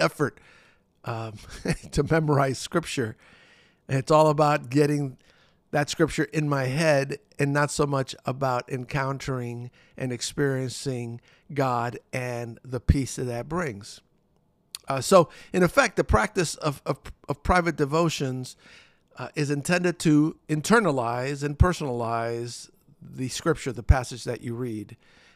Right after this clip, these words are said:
and to, once you individualize that, it becomes more meaningful, obviously, to you. Uh, on the other hand, memorizing scripture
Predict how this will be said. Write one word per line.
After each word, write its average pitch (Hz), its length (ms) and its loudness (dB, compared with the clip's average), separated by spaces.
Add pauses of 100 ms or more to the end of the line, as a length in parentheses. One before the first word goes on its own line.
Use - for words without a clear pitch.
(180)
and 131 460 -6 (180)
to, 139 460 -4 (300)
once 170 240 -2
you 147 200 0
individualize 151 920 0
that, 117 340 -4
it 123 280 -10
becomes 127 380 -6
more 123 140 -4
meaningful, 120 480 -6
obviously, 110 460 -10
to 127 160 -10
you. 104 200 -10 (720)
Uh, 135 160 -6 (180)
on 165 100 0
the 190 80 4
other 233 140 6
hand, 170 240 2
memorizing 170 500 2
scripture 151 540 0